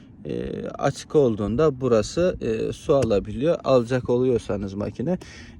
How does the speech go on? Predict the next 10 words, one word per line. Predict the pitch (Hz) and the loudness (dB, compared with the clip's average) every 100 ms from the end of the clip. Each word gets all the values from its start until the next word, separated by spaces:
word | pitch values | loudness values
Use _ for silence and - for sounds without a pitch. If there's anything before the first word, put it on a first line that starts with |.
| - | -6
e, | 113 107 104 104 | -2 -2 -2 -2
bu, | 123 135 - - | 4 6 4 2
e, | 110 104 107 104 - - | 0 0 0 -2 -6 -8
satan | - - - - - - - 135 117 135 131 | -8 -10 -10 -10 -10 -8 0 2 4 2 0
kişilerin | - 123 - 110 104 104 - - 107 127 | -4 -4 -2 4 4 4 -4 -14 -2 0
söylemesine | 117 113 110 107 104 117 110 113 | 2 4 6 4 0 -2 -4 2
değil, | 156 | 2
sizin | 147 127 117 110 | 2 -2 0 2
de | 110 | 2
bakmanız | 110 - - - | 2 0 -6 -6